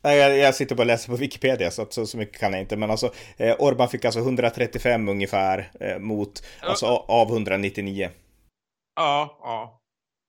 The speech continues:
Speaker 1: Så att det, det är en ganska stor majoritet. Ja, just det. Ja,
Speaker 2: Ja.
Speaker 1: f-, något mer att säga om just valkvällen då, så?
Speaker 2: Ja, ska man analysera detta, ska man analysera detta? Nu har jag ju läst väldigt mycket i svensk... Eh...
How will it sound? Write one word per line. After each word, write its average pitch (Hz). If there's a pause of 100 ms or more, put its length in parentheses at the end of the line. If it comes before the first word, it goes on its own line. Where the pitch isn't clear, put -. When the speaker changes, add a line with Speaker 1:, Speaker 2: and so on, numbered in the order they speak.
(360)
Speaker 1:
Så 110
att 101
det, 104
det 98
är 104
en 98
ganska 95
stor 101
majoritet. 90
Ja, 113 (340)
just -
det. 107
Ja, - (280)
Speaker 2:
Ja. -
Speaker 1:
f-, -
något 143
mer 147
att 127
säga 131
om 113
just 107
valkvällen 113
då, 85
så? 110 (1300)
Speaker 2:
Ja, 202 (260)
ska 202
man 196
analysera 180
detta, 156
ska 160
man 165
analysera 165
detta? 185
Nu 156
har 160
jag 175
ju 196
läst 175
väldigt 151
mycket 156
i 131
svensk... 110
Eh... 107